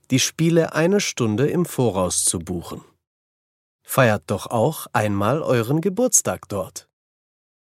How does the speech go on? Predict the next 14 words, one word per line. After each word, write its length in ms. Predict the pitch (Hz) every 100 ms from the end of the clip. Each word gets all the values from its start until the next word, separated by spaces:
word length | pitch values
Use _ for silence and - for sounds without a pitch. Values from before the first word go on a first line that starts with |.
| _ _ _ _ _
Von 240 | - 120
Mittwoch 520 | 123 180 - 214 - -
bis 260 | - 185 -
Sonntag 680 | 208 92 92 107 156 - _ _ _ _
könnt 260 | - 196 180
ihr 100 | 120
die 160 | 107
Spielarenen 920 | - - 160 175 143 107 107 131 165
buchen. 460 | 117 95 - 82 76 _ _ _ _ _ _ _ _ _ _ _ _
Eure 340 | 131 123 98 92
Gäste 520 | 147 160 - 101 92
werden 300 | 104 107 143
begeistert 720 | 170 151 185 226 - 120 95
sein. 400 | - 104 98 85